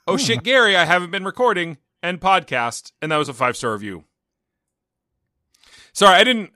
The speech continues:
Speaker 1: we've had a, a harrowing episode. I didn't really wanna play into the, the prank aspect of that one. Mostly because I do not wanna give Brover Down more credit. I already told them that they were good on stream last night 'cause they were being sad,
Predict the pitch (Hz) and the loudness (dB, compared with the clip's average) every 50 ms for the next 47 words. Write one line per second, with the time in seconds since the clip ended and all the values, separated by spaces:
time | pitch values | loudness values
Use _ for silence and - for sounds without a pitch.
0 | _ _ _ - 151 226 220 247 240 226 196 170 165 117 143 147 127 120 160 170 | _ _ _ -6 -4 0 4 6 6 8 8 6 6 6 4 2 2 4 4 4
1 | 180 175 170 160 160 165 160 - 156 156 190 185 175 175 175 165 156 156 151 147 | 4 4 2 2 0 0 -2 -2 -4 -2 -2 0 0 0 0 0 -2 0 0 0
2 | 143 143 143 139 131 123 120 113 95 _ _ _ - 160 156 147 143 135 117 127 | 0 0 0 2 2 2 2 0 -4 _ _ _ -6 -4 0 0 0 -2 -2 -8
3 | 123 113 113 110 110 104 92 101 - _ - 147 139 135 - 120 107 104 101 - | -8 -6 -6 -6 -6 -8 -8 -12 -16 _ -2 -2 -2 -2 -2 -4 -6 -6 -6 -8
4 | - 110 98 - 107 95 98 101 90 95 98 98 98 _ _ _ _ _ _ _ | -8 -10 -10 -10 -10 -8 -8 -8 -8 -8 -12 -12 -14 _ _ _ _ _ _ _
5 | - 147 156 175 180 - - - 160 156 143 127 135 - 139 123 127 127 120 110 | -12 0 0 0 0 0 -4 -4 -4 -4 -2 -4 -6 -6 -6 -4 -2 -4 -4 -4
6 | 127 135 139 131 - 123 123 120 110 117 120 110 - - 120 117 113 110 110 110 | -6 -4 -4 -4 -2 -4 -6 -6 -4 -6 -8 -8 -6 -4 -4 -2 -2 -4 -6 -6
7 | 110 107 107 107 104 101 104 - _ _ 87 113 110 110 107 98 _ - 107 101 | -6 -6 -6 -8 -8 -12 -14 -16 _ _ -14 -8 -4 -4 -4 -4 _ -6 -6 -4
8 | 101 98 - - 120 123 127 127 120 - 127 123 113 120 117 113 110 - 123 110 | -4 -6 -6 -4 -4 -4 -2 -4 -8 -8 -8 -8 -8 -8 -10 -10 -10 -10 -10 -10
9 | 104 104 90 90 110 113 107 104 101 - - - 104 104 107 113 117 117 - - | -10 -12 -12 -8 -8 -8 -8 -8 -10 -12 -12 -12 -12 -12 -10 -8 -10 -10 -8 -8
10 | 120 120 98 - 120 104 117 117 117 117 117 123 120 120 - - 127 123 127 127 | -10 -10 -10 -12 -16 -12 -8 -8 -8 -8 -8 -10 -12 -12 -10 -8 -6 -4 -4 -4
11 | 123 120 | -6 -8